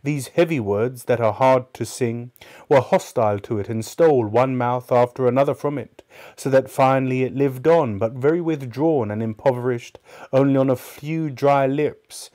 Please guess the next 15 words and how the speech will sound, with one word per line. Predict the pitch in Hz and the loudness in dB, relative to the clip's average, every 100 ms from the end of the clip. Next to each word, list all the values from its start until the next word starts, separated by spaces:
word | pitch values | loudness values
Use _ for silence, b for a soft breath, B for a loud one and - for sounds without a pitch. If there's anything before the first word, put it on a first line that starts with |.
| B B - | B B 0
as | 120 113 | 0 2
if | 117 120 | -2 0
on | 123 | -2
a | 110 | -2
poor | - 143 139 135 127 | -2 2 2 2 2
widow's | 127 127 120 120 - | 0 0 0 -2 -8
farm. | - 117 107 90 _ _ _ _ _ _ _ _ B B B B B | -2 -2 -2 -6 _ _ _ _ _ _ _ _ B B B B B
There | 131 143 117 | 2 4 4
it | 117 | 2
also | 143 180 - 117 | -2 -4 0 0
died, | 107 104 95 92 98 | 2 0 0 -2 -4
without | 120 113 113 | 2 4 4
leaving | 120 117 110 117 | 0 -2 -2 -2
any | 123 131 | 0 0
descendants, | 127 120 156 170 110 95 - - | -2 -2 -2 -2 -8 -12 -16 -20